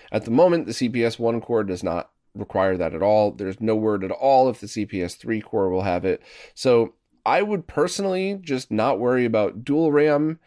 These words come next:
until that's a re-, until that's been known as definitely a requirement for what you wanna do.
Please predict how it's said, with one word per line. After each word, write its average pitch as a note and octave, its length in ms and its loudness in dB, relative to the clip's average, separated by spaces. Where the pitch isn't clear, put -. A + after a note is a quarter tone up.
until B2 460 0
that's A2+ 260 0
a A2+ 60 -6
re-, F2 420 -8
until C3 400 -2
that's C3+ 220 2
been A#2 320 0
known A#2+ 320 4
as G2+ 200 -2
definitely A#2 580 -4
a A2 80 -2
requirement G#2 760 -2
for F2+ 140 -10
what F2+ 260 -2
you F#2 220 -4
wanna G2+ 300 -2
do. G2+ 440 -2